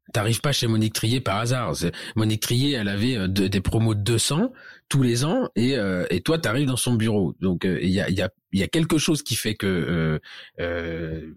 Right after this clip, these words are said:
moi c'est ce que me disait, euh, Willy Pertot l'autre jour en disant, je lui, je lui dis, mais j'ai eu la chance de te rencontrer. Il me dit, écoute, j'ai rencontré, euh, vingt mille personnes dans ma vie et il n'y en a que un qui a fait ton parcours. Donc, euh, t'arrives pas chez Monique Trier. Monique Trier, elle te sélectionne pas par hasard.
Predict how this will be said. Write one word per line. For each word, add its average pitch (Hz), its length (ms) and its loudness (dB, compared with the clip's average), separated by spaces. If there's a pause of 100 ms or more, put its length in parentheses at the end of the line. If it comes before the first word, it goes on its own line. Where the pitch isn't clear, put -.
(160)
moi 127 80 -2
c'est - 140 -2
ce - 60 -4
que 117 60 0
me 113 60 2
disait, 120 300 0
euh, 104 160 -2 (260)
Willy 107 260 0
Pertot 123 320 0
l'autre 135 160 2
jour 151 180 4
en 104 60 0
disant, 104 320 2
je 95 100 -2
lui, 87 80 0 (240)
je 90 100 -20
lui 95 80 -2
dis, 131 120 2
mais 98 140 2
j'ai 92 120 0
eu 101 60 2
la 101 120 0
chance 135 180 0
de 127 60 2
te - 80 -4
rencontrer. 123 420 -2
Il 80 60 0
me 73 60 -4
dit, - 80 0
écoute, 107 220 -2
j'ai 101 140 -2
rencontré, 110 520 -2
euh, 78 100 0
vingt 107 140 0
mille 120 160 2
personnes 107 340 0
dans 92 80 2
ma 92 120 2
vie 170 220 2 (300)
et 165 100 -2
il 160 80 2
n'y 185 60 2
en - 20 0
a 175 40 -2
que - 140 -2 (100)
un 160 160 2
qui - 100 -4
a 185 60 0
fait 110 120 -2
ton 117 120 0
parcours. 127 420 -2 (300)
Donc, 185 280 -2
euh, 107 120 0 (180)
t'arrives 120 300 -2
pas 156 120 0
chez 127 160 0
Monique 110 300 2
Trier. 120 340 0
Monique 120 220 2
Trier, 131 240 2
elle 135 80 -2
te 101 100 -2
sélectionne 95 440 0
pas 139 160 -2
par 107 200 -2
hasard. 127 380 0